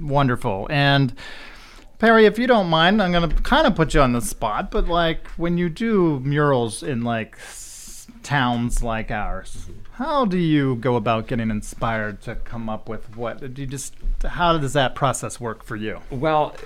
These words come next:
Speaker 2: you know, every type of project like this is a little different, but I have to say in, uh, I usually look at what the community has to offer,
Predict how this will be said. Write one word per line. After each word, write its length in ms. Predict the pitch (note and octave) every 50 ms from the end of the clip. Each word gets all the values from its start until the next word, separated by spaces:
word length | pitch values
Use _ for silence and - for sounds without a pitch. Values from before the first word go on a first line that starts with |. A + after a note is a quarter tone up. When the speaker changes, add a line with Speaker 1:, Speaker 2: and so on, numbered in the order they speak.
| - - -
Speaker 2:
you 100 | - C3
know, 140 | C#3 C3+ -
every 320 | - C#3 C#3+ D3+ E3 D#3+
type 280 | D3+ - - D3+ D3 A2+
of 80 | G2 -
project 400 | - C3 B2 A#2+ A2+ A2 G#2+ F#2
like 120 | G#2 G#2+ G2
this 160 | - G#2 F2
is 80 | F#2 F2+
a 40 |
little 180 | F#2 F#2 F#2 E2+
different, 580 | D#2+ - C#3 C#3 - - C3+ B2 A#2+ A#2 A2 -
but 240 | - G#2+ G2+ G2 -
I 180 | A2 G#2+ G#2
have 200 | G#2 A#2 A#2 A#2 -
to 60 | A#2
say 380 | - - C3 A#2+ A2+ G#2+ G#2+ G#2+
in, 480 | - - - A2 A2 G#2 G2+ G2+ G2
uh, 380 | F#2 F2+ F2+ F2 E2+ F2+ F2+ F2+ - - - -
I 120 | G#2 A2
usually 340 | A#2 A2+ A#2 C#3 F#2+ C3+ A#2+
look 200 | G#2 B2 B2 -
at 80 | A#2 G#2
what 200 | A2+ A2+ - - - -
the 100 | G#2 G2
community 460 | - - A#2+ A#2+ B2 B2+ A#2+ A2 A#2
has 220 | A#2 A2 G#2+ G#2+ -
to 80 | - A2
offer, 600 | - G#2 G2+ G2+ G#2+ G#2+ - C3 C#3 C#3+ C#3+